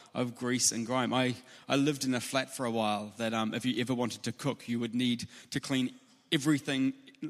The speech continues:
Like, there were no things that weren't dirty already. There were just piles of things and curries sitting on stoves, um, from about four days ago. And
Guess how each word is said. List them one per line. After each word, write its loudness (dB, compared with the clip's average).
Like, 2
there 12
were 8
no 6
things 2
that 2
weren't 4
dirty 0
already. 2
There 2
were 6
just 4
piles 2
of -4
things -4
and -2
curries 0
sitting 2
on 4
stoves, 2
um, 4
from 2
about 2
four 2
days 4
ago. 2
And 2